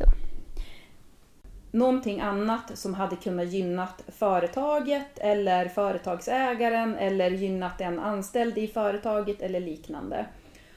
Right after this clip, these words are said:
Och, eh, samtidigt så kanske också priset hade kunnat vara lite för högt. Och jag tror att vi säkert alla någon gång har varit med om att vi har tagit ett beslut som vi i efterhand har ångrat och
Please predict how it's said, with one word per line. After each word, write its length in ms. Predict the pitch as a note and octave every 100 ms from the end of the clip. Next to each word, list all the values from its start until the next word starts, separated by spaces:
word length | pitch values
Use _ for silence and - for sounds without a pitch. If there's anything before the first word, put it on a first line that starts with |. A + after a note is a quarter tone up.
| - - - - - -
Och, 560 | G#3 G3 - - - F#3
eh, 480 | F#3 F3+ F3 E3+ F3
samtidigt 920 | B3+ A3 F3+ G#3+ G3 F#3+ F3+ - F3+
så 100 | G3+
kanske 280 | F3+ E3+ D#3+
också 340 | D#3+ D#3 D3+ -
priset 400 | D#3+ D#3+ - -
hade 180 | D#3
kunnat 320 | D#3+ D#3 C#3 E3
vara 340 | - E3 D3 - -
lite 340 | F3+ - -
för 140 | -
högt. 580 | A3+ G4+ - - - - - - _ - - - - - -
Och 60 | G#3
jag 120 | G#3
tror 160 | C#4+ B3
att 160 | A#3+ -
vi 160 | A#3
säkert 440 | A#3 C#4+ C#4 - G3+
alla 400 | G#3+ G3+ A3+ A3
någon 380 | G3+ G#3+ G3+ F3
gång 220 | D#3 F#3
har 100 | G#3
varit 200 | E3+ E3+
med 280 | F3+ F3+ D#3+
om 180 | D#3 G3+
att 160 | G3
vi 40 | F3+
har 80 | D#3+
tagit 400 | F3 E3+ E3 E3
ett 180 | E3
beslut 600 | D#3+ - E3+ E3 A#3 B3+
som 220 | - E3 E3
vi 80 |
i 120 | E3+ -
efterhand 600 | - - E3 E3 E3 D#3
har 140 | -
ångrat 600 | F#3 E3 F3 F3+ A3 A3 -
och 300 | F3 E3+